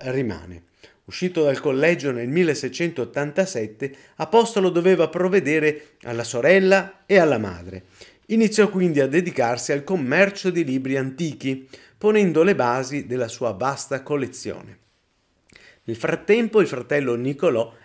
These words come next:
era entrato nella congregazione somasca col nome di Pier Caterino, rinunciando alla sua parte di eredità. Tra gli amici di quegli anni spiccano i patrizi musicisti Alessandro e Benedetto Marcello,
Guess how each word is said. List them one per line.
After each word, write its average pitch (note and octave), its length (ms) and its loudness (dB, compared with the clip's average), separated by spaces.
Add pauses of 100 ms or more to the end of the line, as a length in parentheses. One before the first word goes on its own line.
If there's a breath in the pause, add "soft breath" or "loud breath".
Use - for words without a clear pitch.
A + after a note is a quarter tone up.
(120)
era E3 220 4
entrato E3+ 540 -2
nella C#3+ 360 -2
congregazione D3+ 920 -2
somasca B2 720 -8 (300 loud breath)
col F#3 180 4
nome G3 400 4
di D3 160 -4
Pier F#3 440 0
Caterino, G2+ 800 -4 (240 soft breath)
rinunciando C3 600 -2
alla C3+ 120 2
sua D#3+ 200 -2
parte A2+ 440 -4
di B2+ 100 -4
eredità. G#2+ 560 -6 (640 soft breath)
Tra A#3+ 160 2
gli A#3 80 4
amici G#3 360 4
di A#2+ 120 -6
quegli D#3 320 0
anni A2 460 -4
spiccano F3+ 480 -2
i C3 60 -2
patrizi C#3+ 640 -4
musicisti D3 1040 -4 (140 loud breath)
Alessandro B2+ 720 -2
e A2+ 60 0
Benedetto C3 560 -2
Marcello, B2+ 760 -6